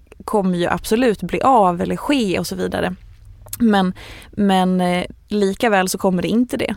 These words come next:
Eller att man, eh, byter riktning eller att man känner att det här var inte rätt för mig eller jag vill något annat. Alltså i stort som smått, eller att man går och får en förkylning när man har planerat en jättekul fest. Alltså högt och lågt även där så blir ju livet sällan som, exakt som man har tänkt sig. Och det är ju också något,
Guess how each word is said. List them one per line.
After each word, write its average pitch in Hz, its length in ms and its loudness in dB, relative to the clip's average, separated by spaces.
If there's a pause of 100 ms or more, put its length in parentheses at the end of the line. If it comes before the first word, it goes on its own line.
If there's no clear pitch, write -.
(140)
Eller 202 300 2
att 180 220 -2
man, 175 400 -2
eh, - 480 -4
byter 196 400 0
riktning 214 600 -2
eller 185 200 0
att 180 120 -4
man 185 120 -2
känner 185 320 -2
att 170 120 -6
det 185 60 -2
här 180 160 2
var 247 80 0
inte 185 160 -4
rätt 175 180 -6
för 196 120 -10
mig 190 180 -2
eller 180 160 -4
jag 214 120 2
vill 202 180 0
något 180 160 -4
annat. 185 280 -4
Alltså 190 160 -4
i 190 60 -2
stort - 280 -4
som 190 120 -4
smått, 226 320 -2
eller 175 120 0
att 180 100 -4
man 180 120 -2
går 180 160 0
och 180 60 -4
får 214 100 -4
en 226 60 -2
förkylning 254 560 0
när 185 80 -2
man 208 120 0
har 214 60 -2
planerat 247 400 -2
en 262 60 -2
jättekul 277 420 -4
fest. - 300 -2
Alltså 208 280 -2 (760)
högt - 360 0
och 226 100 2
lågt 208 340 2
även 196 260 2
där 202 240 2
så 196 140 -4
blir 202 300 0
ju 185 60 0
livet 180 360 -2
sällan 175 260 -2
som, 180 200 -4
exakt - 360 -6
som 196 80 -6
man 185 100 -2
har 185 60 -4
tänkt 185 260 -4
sig. - 160 -4
Och 202 80 -2
det 202 220 2
är 233 40 2
ju 247 120 0
också 226 260 -4
något, 180 280 -6